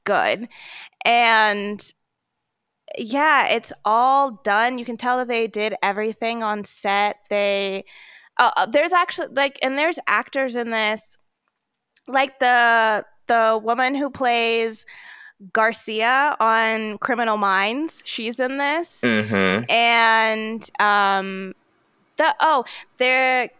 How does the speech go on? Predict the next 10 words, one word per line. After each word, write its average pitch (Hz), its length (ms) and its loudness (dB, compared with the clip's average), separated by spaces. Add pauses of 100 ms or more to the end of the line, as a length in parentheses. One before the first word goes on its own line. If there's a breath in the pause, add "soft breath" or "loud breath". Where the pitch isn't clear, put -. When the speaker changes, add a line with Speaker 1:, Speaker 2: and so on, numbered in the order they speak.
(120)
Speaker 1:
the 262 100 -2
guy 254 460 2
who 262 200 -6
plays 226 880 -4 (200)
Gordon, 214 800 0 (880 soft breath)
he 294 400 -6
Speaker 2:
Uh, - 60 2 (220)
Adam, 90 560 2
Adam 92 340 2
Bush? - 580 -2